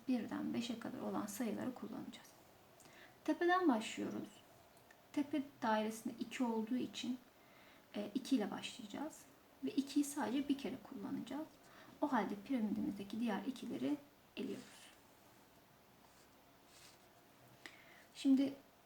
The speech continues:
bu ikiyi elediğimiz için onun çizgisindeki bu daireyi de eliyoruz. Çünkü buradan buraya gelmemiz artık mümkün değil.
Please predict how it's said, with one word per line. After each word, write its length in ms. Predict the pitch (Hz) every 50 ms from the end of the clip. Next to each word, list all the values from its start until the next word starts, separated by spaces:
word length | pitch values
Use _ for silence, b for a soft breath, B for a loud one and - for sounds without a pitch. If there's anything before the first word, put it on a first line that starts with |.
| - -
bu 180 | 254 254 269 -
ikiyi 360 | 302 - - - - 285 -
elediğimiz 560 | 262 254 247 262 226 220 269 285 330 359 320
için 400 | 240 220 - - - 208 254 - - - - - - -
onun 320 | 247 254 269 277 277 - - -
çizgisindeki 1080 | - - - 262 247 226 226 254 254 - - - 254 240 233 233 233 233 - 311 311 349 - - - - - - - - - - - - - - - - - - - - - - - - - - - - - - - - - - -
bu 120 | 269 233
daireyi 420 | 233 226 220 220 208 202 196 190 202
de 40 | - -
eliyoruz. 460 | 208 185 190 202 202 220 262 311 311 - -
Çünkü 360 | - - 269 247 - 233 220
buradan 400 | 226 233 220 220 202 202 202 202
buraya 200 | 202 208 208 202
gelmemiz 460 | 202 202 220 214 196 202 202 - - -
artık 320 | 190 - 190 - - -
mümkün 440 | 233 202 202 - - 269 247 214 -
değil. 160 | - -